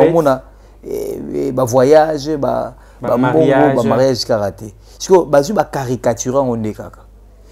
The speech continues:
Speaker 2: Et ça, c'est même l'œuvre du diable. C'est même l'œuvre du diable. Oyo, bah, je, bah, diminuer prophétie. Bah, comme si on a objet, moko, y a, y a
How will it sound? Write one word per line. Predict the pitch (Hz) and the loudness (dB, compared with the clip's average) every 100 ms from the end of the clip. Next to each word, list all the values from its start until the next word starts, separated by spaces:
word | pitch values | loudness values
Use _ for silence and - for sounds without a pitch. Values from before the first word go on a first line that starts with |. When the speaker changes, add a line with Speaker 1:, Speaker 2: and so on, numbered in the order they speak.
| - | -6
Speaker 2:
Et | 139 151 | -4 -2
ça, | - - 214 233 | -4 -2 -2 -4
c'est | - 151 | -6 -6
même | 156 233 196 | -4 -4 -4
l'œuvre | 160 185 135 120 | -4 -4 -6 -10
du | 101 | -12
diable. | 95 104 90 - - - - - - - - - - - - - | -10 -10 -12 -16 -20 -20 -20 -20 -20 -20 -20 -20 -20 -20 -20 -12
C'est | - 131 | -6 -4
même | 147 208 196 | -2 -4 -2
l'œuvre | - 139 123 | -4 -4 -6
du | 117 | -4
diable. | 131 180 196 226 - - - - - | -2 -4 -6 -10 -14 -20 -20 -4 6
Oyo, | 185 151 160 - - - | 8 8 2 -8 -20 -10
bah, | 123 | -8
je, | 131 | -2
bah, | 165 123 | -2 -2
diminuer | 120 139 156 160 185 208 | -4 -4 -4 -4 -2 -2
prophétie. | 208 120 - 110 - 160 208 - - - - - | -4 -10 -10 -8 -8 -8 -12 -18 -20 -20 -16 -12
Bah, | 117 | -2
comme | 170 170 | -2 0
si | 185 | -2
on | 170 | 0
a | 160 131 - - | -2 -2 -8 -10
objet, | 135 117 113 | -8 -4 -2
moko, | 170 160 160 | -2 -2 -2
y | 135 | -2
a, | 110 101 - - - - - - - - - - 101 | -2 -6 -18 -20 -20 -20 -20 -20 -20 -20 -20 -20 -18
y | 110 117 | -6 -2
a | 101 82 58 60 58 50 50 - - | -2 -4 -10 -12 -14 -16 -18 -20 -20